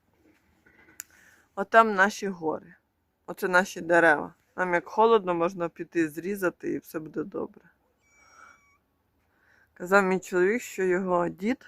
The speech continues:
колись, ото сніг випав, пішов, завалив,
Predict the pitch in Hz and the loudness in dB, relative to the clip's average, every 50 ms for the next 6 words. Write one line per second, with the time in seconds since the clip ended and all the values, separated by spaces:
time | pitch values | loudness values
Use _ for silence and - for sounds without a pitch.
0 | - _ - - 220 214 208 202 202 208 - - - 370 - 330 285 - - 277 | -20 _ -6 -2 0 2 2 2 0 -2 -6 -8 -10 -8 -6 -6 -8 -4 0 2
1 | 269 269 233 202 214 247 277 277 - 247 240 226 - - 208 208 - - 240 240 | 2 2 4 4 4 4 4 2 0 -2 -2 -2 -2 -4 -6 -6 -4 -2 0 0
2 | 233 226 208 208 202 196 190 190 190 190 196 214 226 233 233 | 0 0 0 0 0 0 2 0 0 0 0 -2 -2 -4 -8